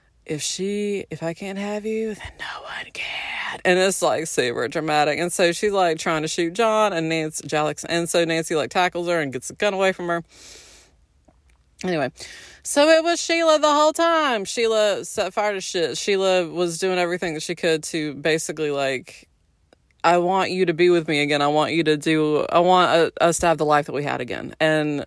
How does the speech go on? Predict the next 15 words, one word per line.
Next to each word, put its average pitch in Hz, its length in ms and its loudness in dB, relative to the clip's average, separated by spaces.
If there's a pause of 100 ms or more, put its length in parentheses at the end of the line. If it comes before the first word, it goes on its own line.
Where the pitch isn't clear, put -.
(100)
Jalex 147 440 0
was 151 120 -8
not 143 160 -2
interested 127 400 -8
in 110 60 -12
that. 92 200 -6
And 139 260 -6
that's 135 200 -4
what 104 60 -8
the 127 60 -4
whole 117 120 -4
point 120 240 -10
was. 95 180 -8
But 165 340 2 (540)
clearly, 165 540 2